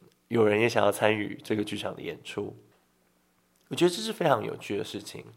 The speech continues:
因为我们在做的是人的事情，然后这些人的事情呢，又会聚集很大量的情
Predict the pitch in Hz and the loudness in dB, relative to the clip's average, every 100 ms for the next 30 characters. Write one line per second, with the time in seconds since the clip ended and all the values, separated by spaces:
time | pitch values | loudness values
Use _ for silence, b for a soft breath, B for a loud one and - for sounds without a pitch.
0 | _ b b b b b b b b _ | _ b b b b b b b b _
1 | - 147 151 139 107 107 120 117 120 104 | -2 6 8 8 6 6 6 6 4 4
2 | 107 98 90 98 98 104 98 - 50 - | 0 -6 -4 -4 -4 -6 -8 -12 -14 -18
3 | _ _ _ _ 98 98 - 107 107 104 | _ _ _ _ -8 -8 -6 -2 0 0
4 | 113 117 143 - 101 95 95 95 B B | 0 -4 -6 -6 -12 -8 -8 -8 B B
5 | B - 110 110 101 - B B B - | B -4 0 2 0 -2 B B B -12
6 | 113 - 101 - 90 101 90 95 104 92 | -10 -8 -10 -10 -2 -2 -2 -6 -12 -14
7 | - - | -12 -12